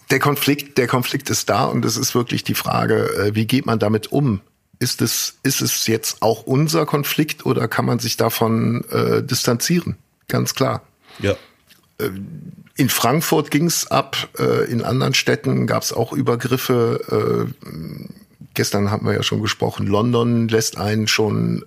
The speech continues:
Speaker 1: äh, lässt einen schon mehr als ratlos zurück. Äh, angenommen, die, die, die Situation, äh,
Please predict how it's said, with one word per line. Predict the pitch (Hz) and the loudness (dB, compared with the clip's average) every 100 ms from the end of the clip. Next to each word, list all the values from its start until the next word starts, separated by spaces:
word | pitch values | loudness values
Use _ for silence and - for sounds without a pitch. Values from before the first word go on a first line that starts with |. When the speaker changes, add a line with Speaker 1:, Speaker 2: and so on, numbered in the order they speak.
| - | -4
Speaker 1:
äh, | 104 98 98 - - - - - - - - _ - | 0 2 0 -2 -10 -12 -6 -4 -4 -8 -14 _ 0
lässt | 113 - | 0 2
einen | 107 | 0
schon | - 110 | 2 2
mehr | 110 120 | 2 2
als | 98 - | 0 2
ratlos | 110 113 110 104 | 0 2 0 0
zurück. | - 104 123 - - - | 0 0 0 -2 -6 -6
Äh, | - 104 107 101 - 85 - - - - | 0 2 2 0 -6 -12 -14 -18 -20 -8
angenommen, | - 110 117 110 113 | -4 0 2 2 0
die, | 107 107 | 0 -2
die, | 104 98 95 113 | 0 -2 -2 -2
die | 123 104 98 | -2 -2 -2
Situation, | 104 - 113 107 - 117 107 107 107 104 | 0 0 2 0 2 2 4 4 2 0
äh, | - 107 104 | 0 0 2